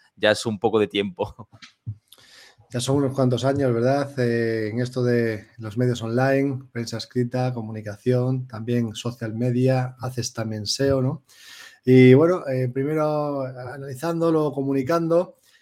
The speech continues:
Speaker 2: eh, como has comentado, ¿no? Especializado en economía y mercados. Y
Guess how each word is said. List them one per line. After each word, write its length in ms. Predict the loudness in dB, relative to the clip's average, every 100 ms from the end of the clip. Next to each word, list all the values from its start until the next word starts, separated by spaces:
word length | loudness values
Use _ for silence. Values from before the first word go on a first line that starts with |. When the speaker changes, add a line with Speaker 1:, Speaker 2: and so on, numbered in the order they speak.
| _ -14
Speaker 2:
eh, 460 | -10 -6 -6 -8 -8
como 140 | -10
has 80 | -8
comentado, 400 | -6 -4 -2 -4
¿no? 80 | -6
Especializado 560 | -8 -8 -8 -6 -6
en 80 | -6
economía 260 | -6 -4 -4
y 40 |
mercados. 680 | -4 -4 -6 -6 -8 -12 _ -14
Y 220 | -12